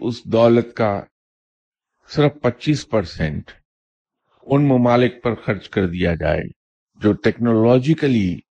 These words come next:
آگے ہیں لیکن مالی لحاظ سے کمزور ہیں، اور ان ممالک کو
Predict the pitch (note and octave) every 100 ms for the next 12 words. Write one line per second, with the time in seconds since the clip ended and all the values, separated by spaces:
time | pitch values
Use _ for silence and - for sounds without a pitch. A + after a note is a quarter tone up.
0 | _ - F#2+ G#2 A#2+ A2 A2+ F3 F#3 _
1 | _ _ _ _ _ _ _ _ G2 G2+
2 | A2 C3 A#2 A2 A#2 B2+ B2+ A#2 G2 G#2
3 | G2 - F#2 D#2+ - _ _ - F2+ F#2
4 | G#2 F2+ D#2+ C#2+ A2 _ _ _ _ _
5 | _ _ _ _ _ _ _ _ - G#2
6 | G#2 G2 - - C#3+ C#3+ B2+ A#2 A#2 A2
7 | - _ _ _ - G2 F#2 D#2